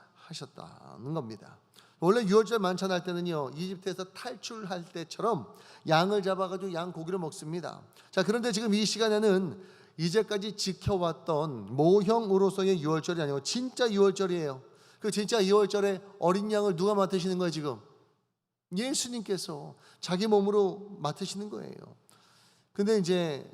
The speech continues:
예수님을 잡아서 뭐 몸을 찢고 지금 그럴 상황은 아니죠. 그래서 이제 상징적으로 빵을 잡아서 찢어 나누어 주면서,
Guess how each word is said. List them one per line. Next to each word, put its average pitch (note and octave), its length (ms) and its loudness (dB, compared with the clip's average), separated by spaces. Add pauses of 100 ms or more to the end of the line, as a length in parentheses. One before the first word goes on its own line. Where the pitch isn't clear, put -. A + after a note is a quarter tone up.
예수님을 G3 760 2
잡아서 F3 440 2
뭐 D3+ 600 -4
몸을 F3+ 320 0
찢고 A3 300 -4
지금 F#3 160 -4
그럴 G3+ 180 4
상황은 F#3+ 360 0
아니죠. D#3 580 -2 (320)
그래서 E3 320 -4
이제 C3+ 440 -6
상징적으로 E3 1200 -6 (580)
빵을 A3 440 2
잡아서 E3+ 500 0
찢어 G3+ 240 0
나누어 D#3 340 0
주면서, C#3 580 -6